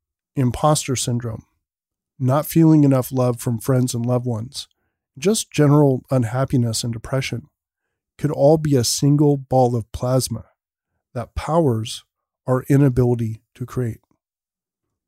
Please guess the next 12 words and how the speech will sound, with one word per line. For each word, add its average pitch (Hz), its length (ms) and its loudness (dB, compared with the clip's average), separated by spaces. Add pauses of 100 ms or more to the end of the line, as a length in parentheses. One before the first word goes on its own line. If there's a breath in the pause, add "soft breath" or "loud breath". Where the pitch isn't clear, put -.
(640)
And 131 100 0
maybe 175 220 4
we're 196 200 2
simply 165 420 0
getting 151 280 0
confused 139 640 -2
by 123 140 -2
the 120 100 -4
forms 156 440 0
this 127 180 -4
takes 131 320 -4
on 147 280 -6